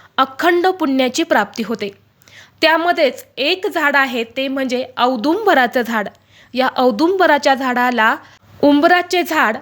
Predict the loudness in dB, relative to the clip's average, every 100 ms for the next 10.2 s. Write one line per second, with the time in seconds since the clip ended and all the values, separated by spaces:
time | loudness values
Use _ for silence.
0 | -8 -6 0 0 2 0 -2 -2 -2 0
1 | -2 -4 -10 _ _ _ _ -14 -4 -2
2 | -2 -2 -4 0 2 2 0 -2 0 0
3 | 0 -2 -2 -2 -2 0 0 0 -2 -4
4 | _ -4 2 2 2 2 0 0 -2 -4
5 | -4 -4 -4 -4 -4 0 0 0 -4 _
6 | -20 -6 -2 -2 -4 -6 -2 0 2 2
7 | 0 0 -2 0 0 -2 -6 -6 -6 -6
8 | -4 0 2 0 -4 -2 0 0 0 -2
9 | 0 -2 -2 0 0 0 -2 -4 -4 -6
10 | -6